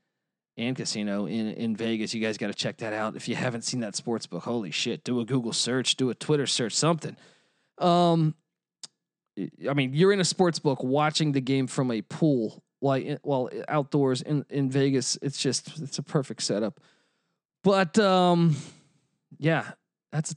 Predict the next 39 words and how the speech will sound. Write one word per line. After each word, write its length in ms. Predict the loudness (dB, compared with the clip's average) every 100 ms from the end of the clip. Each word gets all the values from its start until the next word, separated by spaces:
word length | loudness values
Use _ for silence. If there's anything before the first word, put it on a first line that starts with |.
| -4
that's 200 | -2 0
a, 80 | -4 _
that's 220 | -4 -2
a 60 | -2
big 300 | 0 0 2
number 280 | 0 0 -2
for 120 | -4
me, 120 | -4
man. 280 | -2 -4 -6 -10 _ _ _ _ _ _ _
That 140 | -4 -2
is 140 | 0
a 80 | -2
big 300 | -2 0 0
number. 400 | -2 -2 -2 -4 -8 _ _ _
Five 260 | 0 0 0
and 100 | -2
a 60 |
half 600 | -4 -4 -2 0 0 -2
for 200 | -2 -4
Baylor. 480 | -4 -2 0 0 -4 -6
I'm 280 | -2 2 4
gonna 240 | 4 2 -2 -8 -2
s-, 220 | -2 2
continue 540 | 2 2 2 4 4
to 80 | 2
stay 280 | 2 4 4
bullish. 600 | 4 4 2 -2 -8 -10 _ _ _ _ _ _ _ _
First 340 | 0 2 4 2
test 320 | 0 0 0
for 80 | 2
the 80 | 2
Illini. 320 | 4 4 2
I 140 | 0
know 320 | 0 2 2
they 140 | 4 2
barely 480 | 0 0 2 2 2
got 260 | 0 -2
past 340 | -2 -2 -2 -2
Ohio. 580 | -2 -2 -2 0 0